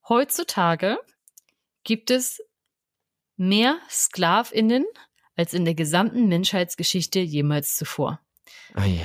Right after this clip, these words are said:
Speaker 1: Und ich möchte wissen, was hat es denn damit auf sich?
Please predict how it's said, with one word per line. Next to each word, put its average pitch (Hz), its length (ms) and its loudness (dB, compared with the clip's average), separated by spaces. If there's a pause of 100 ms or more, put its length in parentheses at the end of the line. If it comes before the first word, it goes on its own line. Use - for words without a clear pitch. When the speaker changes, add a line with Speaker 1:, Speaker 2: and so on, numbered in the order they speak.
Speaker 1:
Und - 140 -8
ich - 400 -2
möchte 185 420 0
wissen, 147 380 -4 (580)
was 190 240 0
hat 302 140 2
es 285 100 -2
denn 226 160 2
damit 196 280 2
auf 156 200 2
sich? - 420 0